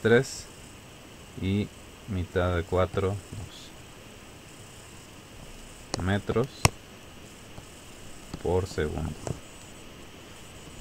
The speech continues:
Y este ya es nuestro resultado, que no, que lo vamos a poner en decimal, y es uno punto cinco metros por segundo.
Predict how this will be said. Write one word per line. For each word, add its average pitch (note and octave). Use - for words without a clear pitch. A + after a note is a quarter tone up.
Y A#2
este A#2
ya G#2+
es G#2
nuestro G2
resultado, A2+
que F#2
no, F2
que -
lo F2+
vamos F#2+
a F#2+
poner F2
en F2
decimal, G#2
y F#2+
es F#2
uno B2
punto A#2+
cinco G#2
metros G2+
por F#2+
segundo. D#2+